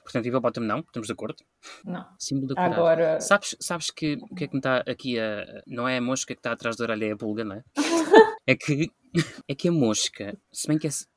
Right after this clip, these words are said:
Speaker 1: bem que eu já li umas coisas mais recentemente e essa interpretação tem sido um bocado rebatida, ou não, quer dizer, há outra interpretação agora, é o que eu quero dizer,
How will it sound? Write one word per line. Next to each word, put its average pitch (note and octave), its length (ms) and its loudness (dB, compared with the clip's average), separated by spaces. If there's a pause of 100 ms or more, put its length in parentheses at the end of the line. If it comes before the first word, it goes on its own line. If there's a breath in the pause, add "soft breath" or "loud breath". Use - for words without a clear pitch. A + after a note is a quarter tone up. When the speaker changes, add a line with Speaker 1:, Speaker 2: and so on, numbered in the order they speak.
(260)
Speaker 1:
bem D3 80 0
que D3 80 -2
eu C#3 40 -4
já D3 80 2
li C#3 120 2
umas C3 160 0
coisas C3+ 220 -2
mais C3 180 0
recentemente B2 540 -6
e B2+ 40 -4
essa B2+ 160 -6
interpretação - 500 -6
tem B2 120 -6
sido B2 200 -6
um B2 40 -2
bocado A#2 680 -8
rebatida, B2 480 -6
ou A2 140 -4
não, A#2 200 0
quer G2+ 120 -12
dizer, F#2 180 -12 (100)
há G2+ 120 -4
outra B2 180 0
interpretação A#2 400 -6
agora, A2+ 160 2
é F#2+ 40 -4
o F2+ 40 -10
que A2 60 -10
eu F2+ 40 -10
quero G2+ 120 -6
dizer, G#2 200 -6